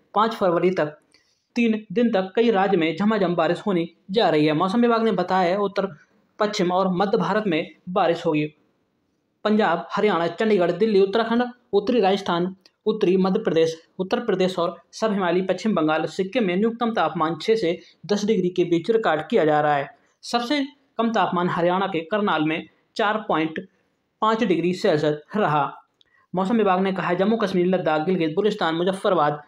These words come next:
हिमाचल प्रदेश, उत्तराखंड में चार फरवरी को हल्की से मध्य बारिश, बर्फबारी होगी। पाँच फरवरी को छुटपुर बारिश का अलर्ट है। इसके अलावा पंजाब, हरियाणा, चंडीगढ़, दिल्ली, राजस्थान में तीन में ओले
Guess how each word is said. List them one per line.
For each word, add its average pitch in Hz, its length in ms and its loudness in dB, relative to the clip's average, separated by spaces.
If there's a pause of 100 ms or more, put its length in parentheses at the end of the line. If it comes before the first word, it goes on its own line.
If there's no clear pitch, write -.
(200)
हिमाचल 190 300 0
प्रदेश, 202 200 -2
उत्तराखंड 233 380 0
में 180 180 0
चार 185 340 0 (200)
फरवरी 220 380 0
को 175 200 2
हल्की 190 280 -2
से 185 120 -2
मध्य 170 260 -2
बारिश, 156 240 0
बर्फबारी 180 420 0
होगी। 165 300 0 (380)
पाँच 196 160 2
फरवरी 240 340 0
को 190 120 0
छुटपुर 190 360 -2
बारिश 170 260 0
का 165 120 0
अलर्ट 165 240 2
है। 180 180 -4 (180)
इसके 196 220 0
अलावा 190 280 2
पंजाब, 170 440 0
हरियाणा, 160 400 0
चंडीगढ़, 156 440 0
दिल्ली, 165 320 0
राजस्थान 175 380 -2
में 151 160 0 (340)
तीन 220 240 2
में 185 160 2
ओले 214 300 4